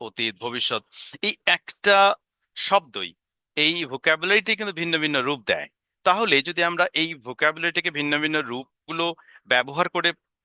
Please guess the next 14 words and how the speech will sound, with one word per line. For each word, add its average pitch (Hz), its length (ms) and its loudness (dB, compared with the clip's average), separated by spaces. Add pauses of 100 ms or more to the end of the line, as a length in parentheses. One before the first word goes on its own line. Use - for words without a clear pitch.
(140)
আহ, 110 140 4
বাক্যে 131 360 2
ব্যবহার 156 280 0
করে 156 140 -4
বলে 180 240 0
নিতে 123 240 -4
পারি 117 260 0
এবং 180 200 -4
সেটার 175 260 0
ব্যবহারটাও 170 720 0
যদি 135 240 -2
গ্রামাটিক্যাল 127 600 0 (440)
নিয়ম 156 360 2
অনুযায়ী 104 360 -2